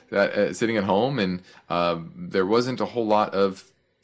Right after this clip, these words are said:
activity by people to go out there and cause problems and destroy things like cars.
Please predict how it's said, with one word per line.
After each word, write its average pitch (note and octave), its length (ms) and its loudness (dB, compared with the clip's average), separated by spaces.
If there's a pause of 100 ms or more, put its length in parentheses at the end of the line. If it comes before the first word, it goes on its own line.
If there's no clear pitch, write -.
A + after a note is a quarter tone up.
(140)
activity C3+ 500 2
by G#2 160 4
people A#2 380 -4
to G2 80 -4
go G#2 160 2
out G#2+ 200 4
there A2+ 300 2
and F#2+ 260 0 (480)
cause B2 300 6
problems B2 680 2
and F#2 200 -2
destroy G#2+ 380 2
things A#2+ 500 -2
like F2 160 0
cars. F2+ 520 -2